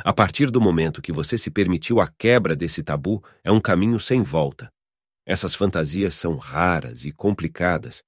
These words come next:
Não é sempre que você consegue achar uma mamãe boqueteira, exibicionista que gosta de admirar sua filha mamando um cassete grande pela primeira vez. Conheci a Sueli no bate-papo.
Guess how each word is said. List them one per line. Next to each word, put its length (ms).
Não 160
é 60
sempre 440
que 120
você 260
consegue 460
achar 380
uma 140
mamãe 380
boqueteira, 840
exibicionista 960
que 140
gosta 460
de 100
admirar 500
sua 180
filha 480
mamando 460
um 60
cassete 560
grande 440
pela 220
primeira 400
vez. 380
Conheci 420
a 60
Sueli 480
no 120
bate-papo. 840